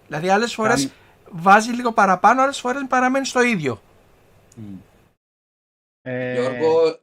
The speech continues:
Speaker 3: συγγνώμη λίγο, Ιορδάνη. Γιώργο, η διαφορά που έχει το καινούριο, το μαύρο, το Series S με το λευκό είναι αυτή, στο σκληρό δίσκο. Το ένα είναι
Speaker 2: Και το
Speaker 3: πεντακοσάρι
Speaker 2: χρώμα.
Speaker 3: το λευκό, ναι, και το χρώμα εννοείται.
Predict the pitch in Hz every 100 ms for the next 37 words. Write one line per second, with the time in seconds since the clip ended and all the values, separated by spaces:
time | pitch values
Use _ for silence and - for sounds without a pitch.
0 | _ - - 113 127 135 117 107 107 104
1 | 104 98 117 123 104 127 135 143 156 156
2 | 135 135 135 139 156 151 156 156 151 139
3 | 131 131 156 139 127 123 127 147 139 123
4 | 117 135 123 127 139 131 123 120 160 156
5 | 143 - 139 - 123 123 - 131 127 135
6 | 135 135 - 80 _ _ _ - 127 143
7 | 135 123 120 127 143 139 135 127 120 -
8 | 190 220 165 120 117 117 - 123 101 87
9 | 80 73